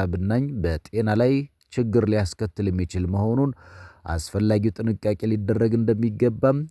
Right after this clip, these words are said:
የአፋር ክልል ጤና ቢሮ አሳስቧል። በኤርታሌ ትላንትና የተከሰተው እሳተ ገሞራ ከፍተኛ ፍንዳታ የተስተዋለበት መሆኑን ሰመራ ዩኒቨርሲቲ አስታውቋል። የኤርታሌ እሳተ ገሞራ በኪልበቲ ራሱ ዞን አፍዴራና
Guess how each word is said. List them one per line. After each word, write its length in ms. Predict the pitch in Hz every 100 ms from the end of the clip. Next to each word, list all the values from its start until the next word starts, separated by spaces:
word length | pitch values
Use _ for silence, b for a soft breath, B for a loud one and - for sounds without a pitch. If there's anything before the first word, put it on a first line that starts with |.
| 165
የአፋር 460 | 80 82 - 95 90
ክልል 280 | 110 127 131
ጤና 220 | - 131 131
ቢሮ 180 | 131 143
አሳስቧል። 640 | 147 - 82 - 87 92 73 - b b b b
በኤርታሌ 540 | - 131 127 - 123 120 113
ትላንትና 400 | 120 113 110 113
የተከሰተው 500 | 107 110 110 113 117
እሳተ 260 | 110 113 110
ገሞራ 300 | 110 107 113 110
ከፍተኛ 480 | 113 - 107 110
ፍንዳታ 380 | 98 104 110 104 113
የተስተዋለበት 760 | 113 110 98 104 107 104 98 95
መሆኑን 340 | 98 107 135 131 B B B
ሰመራ 280 | - 113 110
ዩኒቨርሲቲ 440 | 107 101 104 95 -
አስታውቋል። 580 | 117 - 78 71 78 87 78 71 _ _
የኤርታሌ 460 | 92 104 - 113 117
እሳተ 300 | 113 110 113
ገሞራ 280 | 98 104 113 127 104
በኪልበቲ 920 | 107 104 95 _ _ 127 117 107 127 135 135 b b b b b b _ _
ራሱ 320 | 135 156 135 - 135
ዞን 260 | 135 143 147 - 135
አፍዴራና 720 | 127 117 117 123 117 110